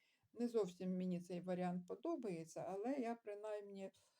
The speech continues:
е, і виріз цей трішечки стягнула, щоб, е, мати уявлення, е, і щоб краще поміряти регланну лінію. Е, в мене три моточка такої спіральної ниточки.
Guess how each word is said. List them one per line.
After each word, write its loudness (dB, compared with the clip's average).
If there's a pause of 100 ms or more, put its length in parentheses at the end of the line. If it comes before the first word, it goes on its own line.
(200)
е, 0
і -2
виріз 4
цей -6
трішечки -8
стягнула, -2
щоб, -4
е, 0 (240)
мати -2
уявлення, -2 (540)
е, -6
і 0
щоб 0
краще 0
поміряти 0
регланну 0
лінію. -4 (680)
Е, -4 (1080)
в -12
мене 4
три 4
моточка 0
такої -4
спіральної -4
ниточки. -10